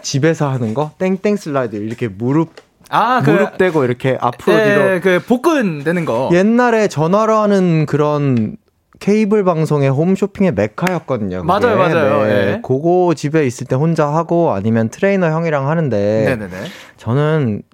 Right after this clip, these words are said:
Speaker 1: 진짜 거의 아무리 제가 자주 안 가도 진짜 한 십 년은 다녔거든요, 그래도.
Speaker 2: <gasps>
Speaker 1: 믿기지 않겠지만
Speaker 2: 예.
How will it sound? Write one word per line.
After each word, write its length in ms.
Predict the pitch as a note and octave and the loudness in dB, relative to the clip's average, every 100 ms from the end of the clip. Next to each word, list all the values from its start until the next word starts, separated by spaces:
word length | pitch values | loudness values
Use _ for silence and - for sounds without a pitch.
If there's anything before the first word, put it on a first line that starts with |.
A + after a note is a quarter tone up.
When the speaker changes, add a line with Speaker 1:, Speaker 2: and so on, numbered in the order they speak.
| - | -12
Speaker 1:
진짜 400 | - D3 - C#3 | -6 -6 -2 -4
거의 640 | - A#2 B2 B2+ A#2+ G#2 _ - | -2 -2 0 0 0 -4 _ -10
아무리 420 | G2 C3 G3+ G#3+ | -6 -2 2 2
제가 240 | D3 C3 | 0 -4
자주 260 | A#2+ G#2+ B2 | -4 -2 -2
안 140 | F2 | -2
가도 380 | F2+ G#2+ G#2+ F#2+ - | -2 -2 -2 -4 -6
진짜 420 | - G#2 G2+ G2 E2 _ _ - - - - - | -10 -10 -4 -6 -6 _ _ -20 -20 -20 -20 -18
한 160 | - | -10
십 220 | C3 - A3+ | -10 -2 0
년은 360 | C#4 F4+ G4+ | 0 2 0
다녔거든요, 600 | - G2+ C#3+ C#3+ A2 D#2+ | 0 0 0 0 -4 -8
그래도. 340 | D2+ D2 C3+ E3 E3+ | -10 -10 -10 -10 -12
Speaker 2:
<gasps> 160 | F#3+ F#3 | -14 -4
Speaker 1:
믿기지 360 | D3 - G3 - | -2 0 0 0
않겠지만 680 | F3 D3+ - - - F#3+ F3 E3+ - | 0 0 -2 -4 -6 -4 -4 -6 -6
Speaker 2:
예. 500 | D#3 D#3 B2+ C3 G3 | -2 0 0 0 -2